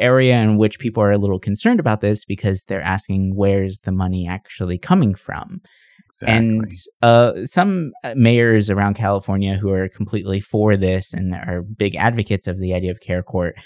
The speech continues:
Speaker 1: have mentioned that the wealthy are doing very well for themselves
Speaker 2: Mm-hmm.
Speaker 1: and our tax revenue for the state of California has gone up exponentially. And they're saying that is where this money is coming from.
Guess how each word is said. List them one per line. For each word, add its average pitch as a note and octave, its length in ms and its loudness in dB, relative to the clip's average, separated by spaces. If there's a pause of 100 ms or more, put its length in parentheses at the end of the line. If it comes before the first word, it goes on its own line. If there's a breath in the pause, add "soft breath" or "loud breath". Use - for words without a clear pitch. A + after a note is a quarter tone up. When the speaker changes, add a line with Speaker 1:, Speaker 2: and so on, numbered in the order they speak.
(260 loud breath)
Speaker 1:
have B2 140 6
mentioned B2+ 640 4
that G#2+ 320 2
the A2+ 140 2
wealthy C3 480 2
are A2 120 2
doing G#2 640 2
very A#2+ 480 2
well D#3+ 400 2
for - 160 -2
themselves F#2+ 880 -4 (220 soft breath)
Speaker 2:
Mm-hmm. G2 160 -6
Speaker 1:
and G#2+ 500 4 (140)
our G2+ 380 2
tax - 460 -6
revenue G2 560 4
for G2+ 180 -6
the F#2+ 60 -8
state G2+ 200 -2
of G2 60 -6
California F#2+ 720 0 (300 soft breath)
has G2+ 240 2
gone A2 320 2
up G2+ 160 0 (100)
exponentially. G2+ 1080 -2 (280 soft breath)
And G#2+ 320 6
they're G2 240 2
saying G2 300 0
that G2 220 2
is G#2 200 -2
where F#2+ 140 2
this F#2 200 -4
money F#2+ 280 0
is F2 120 -6
coming B2 360 2
from. D#2+ 440 -10